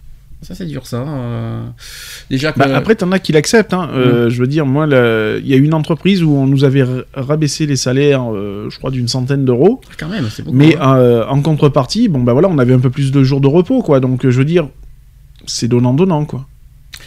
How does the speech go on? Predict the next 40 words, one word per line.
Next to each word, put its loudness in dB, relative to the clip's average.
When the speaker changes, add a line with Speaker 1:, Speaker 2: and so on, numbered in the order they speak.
Speaker 1:
À -8
l'inverse, -2
il -6
se -6
peut -6
aussi -6
que -8
les -4
employeurs -4
n'embauchent -4
pas -6
car -8
ils -4
ont -2
trop -8
de -4
qualifications, -6
c'est -14
ce -16
que -12
t'as -8
dit, -6
et -8
Speaker 2:
Mhm. -4
Speaker 1:
c'est -2
encore -6
plus -6
ridicule, -4
parce -6
que -6
sur -2
les 0
offres -2
d'emploi, -2
les 0
recruteurs -2
réclament -2
d'avoir -2
de 0
l'expérience, -4